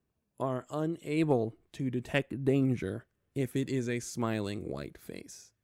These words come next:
They cannot detect danger. If the white face is smiling, then those, then white people will glean all the information that they need about this person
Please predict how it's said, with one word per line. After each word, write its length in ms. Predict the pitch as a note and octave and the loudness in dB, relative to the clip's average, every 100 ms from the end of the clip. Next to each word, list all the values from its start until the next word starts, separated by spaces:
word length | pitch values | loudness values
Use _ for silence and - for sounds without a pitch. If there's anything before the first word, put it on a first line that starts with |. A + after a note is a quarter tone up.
| _ _ _ | _ _ _
They 180 | B2 A#2+ | -2 -2
cannot 600 | - B2 A#2+ C3+ G3 - _ | -4 -4 -2 -4 -6 -8 _
detect 580 | B2+ A#2 B2 G#2 - - | -10 -8 -10 -10 -16 -8
danger. 640 | A#2 C#3 E3 F3 F#3+ G#3+ - _ _ | -4 -2 -2 -2 -4 -8 -12 _ _
If 160 | C#3+ C#3+ | -2 0
the 140 | D3 | 0
white 280 | D3 F#3+ A3 | 0 -2 -4
face 320 | G#3 F#3+ - | -4 -4 -2
is 140 | D3 | -6
smiling, 640 | - - F3+ G3 D3 B2 A#2+ _ _ _ | -4 -4 -2 -2 -2 -2 -6 _ _ _
then 200 | D3 C3+ | -4 0
those, 400 | D3 E3+ G#3+ G#3 - | 2 2 2 0 -2
then 240 | C#3+ C#3 | -4 0
white 280 | C3+ E3+ G3 | 0 -2 -4
people 380 | - F#3+ F3 C#3+ | -4 -2 -2 0
will 180 | B2 A#2+ | 0 -2
glean 360 | A2+ C#3+ C#3 - - _ _ | 2 4 4 0 -12 _ _
all 400 | F3 G3+ B3 C#4 | 6 8 8 6
the 220 | G#3+ F3+ - | 2 -2 -2
information 1040 | F#3 G3+ G#3 - D#3+ C3 C#3+ D#3+ - C3+ | 0 2 2 2 2 2 2 0 0 -2
that 160 | B2 A#2+ | -2 -2
they 140 | C#3+ C3+ | -2 -2
need 520 | C3 C3+ D3+ C3 A2 | 2 4 4 4 2
about 440 | A2 G#2 B2+ - | 0 0 -2 0
this 180 | A#2 A#2+ | -4 -4
person 480 | - A#2+ A2 G2+ | 0 0 0 -8